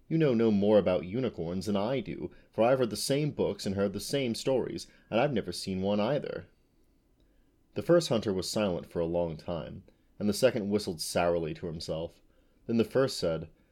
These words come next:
"My great-grandmother saw a unicorn once. She used to tell me about it when I was little." "Oh, indeed. And did she capture it with a golden bridle?" "No, she didn't have one. You don't have to have a golden bridle to catch a unicorn.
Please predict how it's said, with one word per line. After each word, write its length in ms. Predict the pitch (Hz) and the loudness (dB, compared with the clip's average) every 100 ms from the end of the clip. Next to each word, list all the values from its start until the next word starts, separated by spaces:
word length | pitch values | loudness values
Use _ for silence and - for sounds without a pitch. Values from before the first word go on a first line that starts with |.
| _ - | _ -6
"My 140 | 87 | -4
great-grandmother 800 | 85 107 143 127 135 101 82 76 | 0 0 0 2 4 4 0 -2
saw 280 | 80 90 78 | 0 0 0
a 40 | |
unicorn 540 | 82 82 78 - 82 80 | -2 -6 -6 -4 -4 -2
once. 380 | 82 98 - - _ _ _ | -4 -4 -10 -14 _ _ _
She 140 | - 120 | -6 -4
used 100 | 110 | -4
to 40 | |
tell 240 | - - 143 | -6 -2 0
me 140 | 92 | 0
about 240 | 80 78 - | -2 -2 -2
it 80 | |
when 120 | 78 85 | -4 -4
I 120 | 95 | -2
was 200 | 113 95 | -4 -4
little." 360 | 87 - 82 - _ _ _ _ _ _ _ _ - | -6 -6 -12 -16 _ _ _ _ _ _ _ _ 4
"Oh, 180 | 175 156 | 6 6
indeed. 560 | 113 107 143 131 101 - _ _ _ | 2 -2 -4 -6 -8 -14 _ _ _
And 80 | 110 | 0
did 100 | 110 | 0
she 120 | - | 0
capture 420 | 104 117 104 - 131 | -2 2 2 2 -4
it 80 | |
with 80 | 110 | -4
a 60 | 101 | 0
golden 360 | 104 117 110 | 2 2 0
bridle?" 480 | 90 87 85 92 117 - _ _ _ _ _ | 0 0 0 -4 -8 -14 _ _ _ _ _
"No, 420 | - 127 101 - 82 _ _ _ _ _ | 4 4 4 -2 -12 _ _ _ _ _
she 140 | 92 | -6
didn't 220 | 87 69 | -6 -2
have 240 | 101 87 - | 0 0 -4
one. 320 | 50 - - _ _ _ - | -10 -12 -18 _ _ _ 4
You 80 | 143 | 6
don't 120 | 147 | 6
have 200 | 156 143 | 4 4
to 100 | 98 | 2
have 140 | 95 | 2
a 40 | 90 | 2
golden 380 | 98 104 92 | 4 4 2
bridle 420 | 78 87 104 82 65 | -2 2 2 2 -4
to 80 | |
catch 220 | 76 90 - | -2 -4 -2
a 60 | |
unicorn. 600 | 71 98 - 60 50 95 | -6 -6 -6 -8 -8 -10